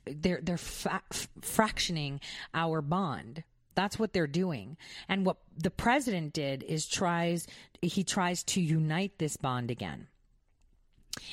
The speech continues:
And, you know, they've tried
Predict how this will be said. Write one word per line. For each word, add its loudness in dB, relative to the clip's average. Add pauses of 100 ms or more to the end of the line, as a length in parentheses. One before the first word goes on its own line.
(260)
And, 0 (680)
you 0
know, 0
they've 2
tried 2